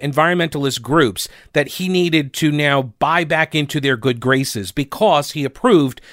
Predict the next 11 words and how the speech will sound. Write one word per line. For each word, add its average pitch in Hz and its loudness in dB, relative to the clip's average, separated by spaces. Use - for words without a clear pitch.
a 143 -4
natural 135 0
gas 117 -2
pipeline. 135 -2
And 143 -2
by 143 2
he, 170 0
I 151 -2
mean 151 -2
his 175 0
administration, 151 -4